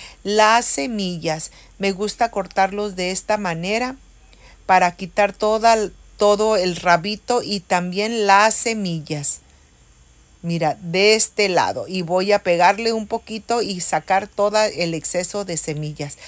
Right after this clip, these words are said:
Así voy a continuar con el resto de los chiles poblanos. Quiero estar segura que no vaya a haber nada de semillas adentro. Por supuesto que hay muchas personas que le dejan el rabito y también las semillas.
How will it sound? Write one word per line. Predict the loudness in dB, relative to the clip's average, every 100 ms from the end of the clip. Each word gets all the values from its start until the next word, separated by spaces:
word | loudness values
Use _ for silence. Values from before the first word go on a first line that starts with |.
| -14 -12 2
Así | 2 4 2
voy | 4 4
a | 2
continuar | -2 -6 -6 -4 2 2 0 -12 -20 -20 -2
con | 0 2
el | 0
resto | -2 -4 -2 -4
de | -4
los | -4 -6
chiles | -6 -4 -4
poblanos. | -4 -4 0 0 -2 -10 -12 -16 -20 -20 -16 -2
Quiero | 4 4 4
estar | 2 2 0
segura | -2 -4 -6 -2 -2
que | -4 -4
no | 0
vaya | 0 2
a | 0
haber | -2
nada | -4 -4 0 0
de | -2
semillas | -4 -4 -8 -4 -4 -2
adentro. | -2 -2 -4 -8 -12 -14 -20 -20 -10
Por | 0 0
supuesto | 0 -2 0 0 0 -2
que | -2
hay | -4
muchas | -4 -6 -6
personas | -6 -6 -6 -4 -6
que | -6
le | -4
dejan | -4 -4 -6 -8
el | -6
rabito | -4 -4 -6 -8
y | -8
también | -6 -6 -6 -6
las | -6
semillas. | -6 -6 -8 -8 -10 -12